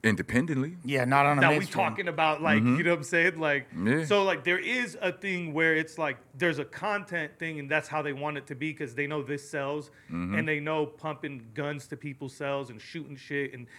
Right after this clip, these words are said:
Speaker 3: extendos in the fucking videos. This shit's more than it's ever been. It's oversaturated as fuck. It used to be a crazy thing, you know, when N W A came
Speaker 1: Mm-hmm.
Speaker 3: out, and when we, when
Speaker 1: Nah, but
Speaker 3: Gangsta
Speaker 1: that's
Speaker 3: Rap
Speaker 1: what,
Speaker 3: came
Speaker 1: but
Speaker 3: out.
Speaker 1: I think it sells because they want it to sell. I think you can make anything cool.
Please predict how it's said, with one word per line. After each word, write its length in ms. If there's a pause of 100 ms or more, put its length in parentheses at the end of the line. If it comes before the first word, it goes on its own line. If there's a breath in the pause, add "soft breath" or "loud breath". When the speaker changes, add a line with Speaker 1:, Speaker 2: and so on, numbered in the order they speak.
(140)
Speaker 3:
extendos 720
in 80
the 60
fucking 380
videos. 360
This 120
shit's 320
more 320
than 160
it's 100
ever 260
been. 220
It's 140
oversaturated 760
as 120
fuck. 180
It 80
used 220
to 80
be 140
a 20
crazy 340
thing, 240
you 100
know, 80
when 140
N 220
W 400
A 120
came 80
Speaker 1:
Mm-hmm. 200
Speaker 3:
out, 220
and 100
when 100
we, 80
when 220
Speaker 1:
Nah, 180
but 100
Speaker 3:
Gangsta 40
Speaker 1:
that's 160
Speaker 3:
Rap 80
Speaker 1:
what, 100
Speaker 3:
came 160
Speaker 1:
but 140
Speaker 3:
out. 140
Speaker 1:
I 40
think 220
it 100
sells 380
because 340
they 140
want 240
it 100
to 100
sell. 400
I 120
think 260
you 60
can 200
make 240
anything 460
cool. 380